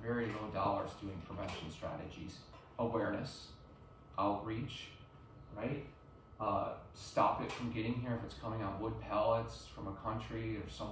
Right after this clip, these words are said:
weird thing, you, you, you stop it. Tier two, this is when they're in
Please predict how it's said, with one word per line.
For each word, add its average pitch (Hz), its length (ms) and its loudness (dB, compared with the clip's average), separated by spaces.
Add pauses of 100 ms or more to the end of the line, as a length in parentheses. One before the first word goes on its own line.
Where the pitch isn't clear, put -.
weird 107 280 -2
thing, 110 320 -2
you, 101 260 -6
you, - 280 -6 (340)
you 98 40 -6
stop - 380 -2
it. - 1700 -12
Tier 180 260 6 (100)
two, 175 220 10
this 143 220 6
is 135 180 4
when 131 160 4
they're 117 140 8
in 110 100 2